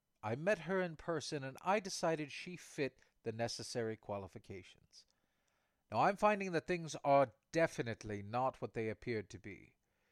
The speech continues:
She's not in charge, for one thing. There's the reckless attack against the Teeth that saw one of my very expensive recruits killed." "You don't really care about that," Tattletale said.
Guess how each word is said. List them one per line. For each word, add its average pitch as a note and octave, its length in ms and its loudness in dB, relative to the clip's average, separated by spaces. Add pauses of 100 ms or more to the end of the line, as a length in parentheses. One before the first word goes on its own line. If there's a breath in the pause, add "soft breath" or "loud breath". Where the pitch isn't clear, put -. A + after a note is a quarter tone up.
(280)
She's F3 320 -2
not F#3+ 180 8
in E3 120 -2
charge, E3 420 8
for C3+ 160 -2
one B2+ 260 0
thing. F#2+ 440 -6 (580)
There's G#2 220 -6
the G#2 120 -8
reckless C3 460 -2
attack C3+ 400 2
against A#2+ 320 -6
the A2 80 -10
Teeth - 420 -12
that A#2+ 100 -18
saw B2+ 220 2
one C3 240 -2
of C#3+ 180 -6
my B2 200 0
very G3 480 2
expensive D3 880 -4
recruits - 460 -12
killed." G2+ 520 -14 (180)
"You B3+ 140 0
don't A#3 320 0
really C#3+ 640 0
care G2+ 360 -2
about F2 320 -8
that," F#2+ 260 -10 (160)
Tattletale G2 540 -6
said. F#2+ 400 -12